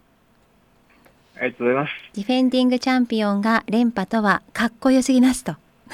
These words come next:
Speaker 2: <laughs> で、
Speaker 1: うん。
Speaker 2: 奥様も優勝さ-、優勝されて日本一夫婦ですねということでね。ね、
Speaker 1: はい。
Speaker 2: 奥様のさくらさんも優勝。
Speaker 1: そうですね。
Speaker 2: うーん、
Speaker 1: はい。<laughs>
Speaker 2: すごい。
Speaker 1: 五百でし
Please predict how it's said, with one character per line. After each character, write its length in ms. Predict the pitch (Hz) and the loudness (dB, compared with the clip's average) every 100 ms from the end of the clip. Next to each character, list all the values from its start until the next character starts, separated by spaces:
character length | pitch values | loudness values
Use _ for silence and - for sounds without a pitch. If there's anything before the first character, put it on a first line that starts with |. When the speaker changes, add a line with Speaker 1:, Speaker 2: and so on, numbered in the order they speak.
| - 254 269 247 _ _ _ _ | 0 0 2 -6 _ _ _ _
Speaker 2:
<laughs> 1300 | _ _ _ _ _ _ 143 - 160 - - - - | _ _ _ _ _ _ -18 -14 -12 -12 -14 -16 -8
で、 160 | - 214 | -4 -2
Speaker 1:
う 20 | - | 0
ん。 60 | |
Speaker 2:
奥 160 | 277 - | -2 -2
様 280 | 339 285 240 | 2 4 4
も 240 | 220 220 | 2 0
優 120 | 196 | 0
勝 180 | 214 240 | 0 -2
さ-、 140 | 226 220 - | -4 -8 -2
優 100 | 220 | 0
勝 200 | 240 247 | 0 -2
さ 140 | 226 | 0
れ 100 | 226 | -2
て 240 | - 214 - | 0 -2 0
日 100 | 185 | -2
本 180 | 220 294 | 2 4
一 200 | 285 - | 4 0
夫 160 | 262 277 | -2 -4
婦 120 | 175 | -4
で 100 | 170 | -8
す 120 | - | -6
ね 140 | 151 185 | -4 -4
と 100 | 151 | -6
い 20 | |
う 40 | |
こ 120 | - 143 | -12 -12
と 120 | 160 | -10
で 140 | 139 | -8
ね。 320 | 139 180 202 - - - - - - - | -4 -2 -2 -6 -20 -20 -20 -20 -20 -6
ね、 120 | 175 294 | 2 6
Speaker 1:
は 20 | |
い。 60 | 311 | 6
Speaker 2:
奥 180 | 277 | 2
様 240 | - 254 214 | 0 0 0
の 100 | 180 | -2
さ 140 | 233 | -4
く 100 | 294 | -2
ら 120 | 349 | -2
さ 180 | 302 285 | 2 4
ん 80 | 240 | 4
も 300 | 214 185 - _ _ _ _ - | 4 2 0 _ _ _ _ -6
優 180 | 185 202 | -4 -2
勝。 580 | 180 196 185 175 160 - _ _ _ _ | -4 -4 -2 0 -2 -8 _ _ _ _
Speaker 1:
そ 140 | 254 | 0
う 20 | 180 | 0
で 100 | - | -2
す 80 | - | -12
ね。 300 | 113 117 113 151 | -8 -6 -4 -4
Speaker 2:
う 40 | |
ー 20 | |
ん、 40 | 156 | -2
Speaker 1:
は 180 | 120 185 190 196 196 190 180 165 - | -2 -2 0 2 0 0 -4 -6 -8
い。 40 | |
<laughs> 40 | - | -14
Speaker 2:
す 240 | - 147 | -12 -10
ご 540 | 147 160 180 202 220 | -6 -6 -4 -2 -2
い。 20 | 214 | -2
Speaker 1:
五 60 | |
百 260 | 135 - 113 | -4 -6 -6
で 200 | 104 | -4
し 60 | 101 | -6